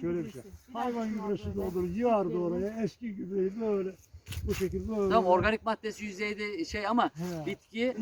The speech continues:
Speaker 1: <clears throat>
Speaker 3: fazla dal kesiminden dolayı bir de bilinçsiz, e, yapılan beslemelerden dolayı, e, dallarımız, ocaklarımız strese girmiş. En kısa zamanda bunu aktif hale getiriyoruz.
Speaker 1: Yani şu,
Speaker 3: Okey.
Speaker 1: bu ocaklarda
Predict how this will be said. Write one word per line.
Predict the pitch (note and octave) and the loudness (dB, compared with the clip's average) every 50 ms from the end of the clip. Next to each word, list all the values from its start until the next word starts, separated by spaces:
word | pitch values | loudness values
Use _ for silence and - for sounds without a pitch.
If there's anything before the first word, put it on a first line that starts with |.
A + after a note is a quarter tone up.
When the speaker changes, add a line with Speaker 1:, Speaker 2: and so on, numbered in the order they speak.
| A#3 A3+ | 0 2
Speaker 1:
<clears throat> | F#3 D#3 B2 G#2+ | 2 0 0 2
Speaker 3:
fazla | D3 D3+ E3 F3 E3+ G#3+ G#3 F#3 | 2 2 2 4 4 4 4 4
dal | E3 G3+ G3 F3+ | 6 4 4 4
kesiminden | - - F3 D#3 - E3 D#3 D3+ D3 D3 C#3 C3 B2+ | 2 -2 -6 -6 -2 -2 0 2 2 2 2 2 0
dolayı | C3 C3 C#3+ E3 G3+ G3+ F3 | -2 -2 -2 -2 -4 -4 -8
bir | G3 G3 | -6 -6
de | G#3+ G3+ D3+ C#3 | -6 -4 -2 -4
bilinçsiz, | E3+ E3+ F#3+ G#2 - - - - A3 - - - - - - C4+ - | -2 -2 -2 -2 -4 -4 -6 -2 -2 -2 -2 -2 -8 -16 -16 -10 -6
e, | B2 C3+ - - C3 C3 C3 B2+ B2 A#2+ - | -4 -2 -2 -2 -2 -2 -2 0 0 0 2
yapılan | - - - - F3+ - D3 C3+ A#2 - _ - - - - - - - | 2 0 0 0 0 2 2 2 0 -4 _ -16 -18 -16 -16 -18 -8 -4
beslemelerden | D3+ E3+ D#3 - - F#3+ F#3 F#3 F3+ F3 E3+ E3 D3 C#3+ D3 C#3 C3+ C3 | -2 -2 -2 -2 -4 -4 -2 0 2 4 4 2 4 2 2 0 0 -2
dolayı, | C#3+ F3+ G3 G3 G3 F#3+ F#3+ G3+ A3+ B3 A3+ - - - - - _ _ | -2 -2 0 2 2 2 4 2 2 2 0 -4 -14 -20 -20 -20 _ _
e, | C#4 C#4 C#4+ C#4 C#4 C#4 C4 - - _ - | -6 -4 -4 -2 -2 -4 -4 -8 -12 _ -2
dallarımız, | D#3+ E3+ F3+ F#3 F#3 F#3+ F#3+ F#3 F#3 F#3 E3 D3+ | 0 2 2 2 2 2 2 0 -2 -6 -6 -4
ocaklarımız | D3+ E3 E3 E3 F#3+ - - F3 F3 G#3 A#3+ - | -4 -4 -2 -2 -4 -4 -4 -2 0 0 0 0
strese | - F#3 E3+ - - D#3+ D#3+ - E3+ E3 | -2 -6 -8 -8 -8 -8 -6 -4 -4 -4
girmiş. | C#3 C#3 D3+ C#3+ E3 A3 A3+ - - _ - - - - - | -2 -2 -4 -4 -4 -8 -10 -10 -14 _ -18 -14 -10 -6 -4
En | D#3+ G3+ A3 | -2 -2 -2
kısa | G#3 - - F3+ F3 | -4 -6 -6 -6 -6
zamanda | D3 E3 D#3+ D#3+ D#3+ D#3 E3+ G#3 A#3+ - D#3 | -4 -2 -2 0 0 0 0 -2 -4 -4 -2
bunu | E3+ F3 F3+ G3 A3 G#3+ - - - | -4 -4 -4 -6 -8 -6 -6 -4 -4
aktif | D#3 - - F#3+ - | -4 -4 -6 -8 -4
hale | E3 D#3 D#3 D3+ C#3+ | -2 -2 0 0 0
getiriyoruz. | B2+ C3 A#2+ - - A2+ A2 G#2+ G2+ E3 E3 D#3 D3+ | -2 -2 -4 -4 -8 -8 -8 -8 -8 -10 -12 -12 -12
Speaker 1:
Yani | D3+ D3 D3 B2+ - | -12 -14 -14 -16 -10
şu, | - - | -8 -2
Speaker 3:
Okey. | E3+ - A3 F#3+ | 0 0 0 0
Speaker 1:
bu | F3 F3 | 0 -2
ocaklarda | - C3 B2+ C3+ B2+ - - C3 C3 - - D3+ D#3 D#3+ | -2 -4 -6 -8 -12 -12 -14 -14 -14 -12 -14 -14 -14 -14